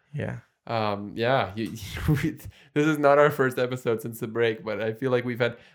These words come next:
Speaker 2: we, so we had such a long break since the last episode. So we, we had the huge break, like, the, the month break.
Speaker 1: <laughs> Yeah.
Speaker 2: And then we had an episode. And then because, and I apologize for this,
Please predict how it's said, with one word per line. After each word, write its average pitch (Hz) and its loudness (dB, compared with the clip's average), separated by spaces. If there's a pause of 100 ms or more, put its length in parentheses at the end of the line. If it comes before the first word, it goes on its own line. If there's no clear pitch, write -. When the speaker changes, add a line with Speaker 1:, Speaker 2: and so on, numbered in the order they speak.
Speaker 2:
we, 147 2
so 147 0
we 180 6
had 190 4
such 175 -4
a 170 2
long 127 2
break 113 0
since 107 -12
the 107 -8
last 107 -10 (100)
episode. - -12
So 120 -10
we, 117 -4
we 120 -2
had 131 2
the 156 -4
huge 143 -6
break, 107 -2
like, 107 -8
the, 107 -14 (240)
the 110 -4
month 113 -2
break. 110 -4
Speaker 1:
<laughs> - -4
Yeah. 127 -4 (220)
Speaker 2:
And 120 -6
then 123 2
we 123 2
had 110 0 (680)
an 113 -2
episode. 107 -4 (420)
And 123 0
then 139 4
because, 156 -2
and 123 -2
I 123 2
apologize 120 2
for - -18
this, 101 -10